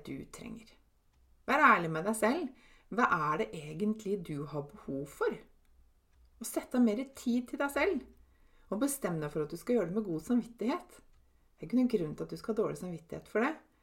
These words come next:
Og prioriter hvile med god kvalitet, effektiv og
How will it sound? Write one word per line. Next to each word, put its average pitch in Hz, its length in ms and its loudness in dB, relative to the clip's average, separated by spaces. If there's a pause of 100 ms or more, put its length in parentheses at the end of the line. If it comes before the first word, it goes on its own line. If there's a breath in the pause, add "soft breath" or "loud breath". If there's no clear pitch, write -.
(520 soft breath)
Og 208 160 -10
prioriter 226 840 4 (240)
hvile 196 580 0 (380)
med 190 180 -6
god 214 300 0 (100)
kvalitet, 202 640 2 (140)
effektiv 247 760 -2
og 175 100 -4